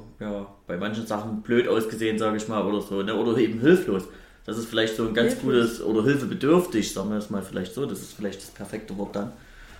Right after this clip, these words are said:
Speaker 1: wo wir ja eben auch wieder genau bei dem Thema sind,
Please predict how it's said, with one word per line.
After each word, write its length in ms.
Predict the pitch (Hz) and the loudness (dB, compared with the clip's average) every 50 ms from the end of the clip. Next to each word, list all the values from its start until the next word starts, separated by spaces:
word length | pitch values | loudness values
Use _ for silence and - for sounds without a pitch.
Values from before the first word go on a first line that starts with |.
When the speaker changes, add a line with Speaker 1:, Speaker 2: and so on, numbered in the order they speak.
| - - - | -18 -12 -6
Speaker 1:
wo 140 | - 107 110 | -4 -2 -2
wir 80 | 113 107 | 0 0
ja 120 | 107 107 | 0 0
eben 200 | - - 90 - | 0 -2 -2 -4
auch 160 | - - - | -4 -6 -4
wieder 140 | 127 117 110 | -4 -4 -4
genau 220 | - 101 104 113 117 | -2 0 0 2 4
bei 140 | 123 120 | 4 4
dem 140 | 117 107 107 | 4 2 0
Thema 280 | 107 123 120 123 117 107 | 0 -2 0 0 -2 -2
sind, 320 | 113 120 120 120 120 117 | 0 -2 -2 -2 -2 -6